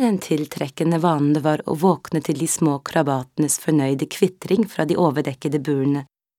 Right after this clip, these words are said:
som i alle år brukte å fylle stuen hennes, der ute i den endeløse svenske skogen.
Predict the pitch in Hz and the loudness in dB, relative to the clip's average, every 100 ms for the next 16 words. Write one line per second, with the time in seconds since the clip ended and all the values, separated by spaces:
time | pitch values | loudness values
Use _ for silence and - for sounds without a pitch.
0 | _ _ - 190 208 - 233 185 196 156 | _ _ -4 0 2 4 4 4 4 2
1 | 165 165 160 - - - 147 147 - 160 | 0 -2 -6 -6 -10 -4 -4 -2 -4 -2
2 | 135 135 131 131 127 - _ _ _ _ | -2 -2 -4 -4 -6 -10 _ _ _ _
3 | _ _ _ - 165 202 180 160 - 165 | _ _ _ 0 2 2 -2 -6 -4 -4
4 | - - 165 - 170 147 147 135 - 160 | -4 -4 -2 2 2 2 2 -2 -4 -6
5 | - 147 127 - 131 - 135 127 127 | -4 -4 -4 -4 -6 -4 -4 -6 -8